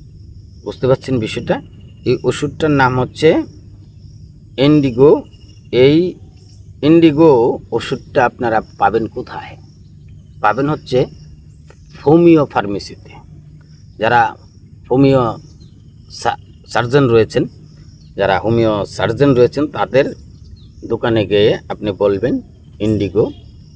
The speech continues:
সেটা জার্মানির ওষুধ। ওষুধটা আপনারা আজকেই কিনে নেন। দাম খুব একটা বেশি না, দাম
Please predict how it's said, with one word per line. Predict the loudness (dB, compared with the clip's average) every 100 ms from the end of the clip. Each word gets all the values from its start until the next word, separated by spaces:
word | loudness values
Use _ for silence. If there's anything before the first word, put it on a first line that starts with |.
| -20 -20 -16
সেটা | -14 -10 -6
জার্মানির | -4 -4 -4 -6 -4
ওষুধ। | -4 0 0 -2 -20 -20 -20 -20 -20 -20 -20 -20 -20 -20 -14
ওষুধটা | -12 -10 -6 -4
আপনারা | -4 -4 -4 -6 -16 -20 -20 -14 -8
আজকেই | -8 -6 -6
কিনে | -4 0 2
নেন। | 2 0 -2 -12 -20 -20 -18 -10 0
দাম | 0 0 -4 -6
খুব | -4 -4
একটা | -4 -6 -8
বেশি | -8 -6 -4
না, | -4 -6 -16 -20 -20 -20 -10
দাম | -2 -2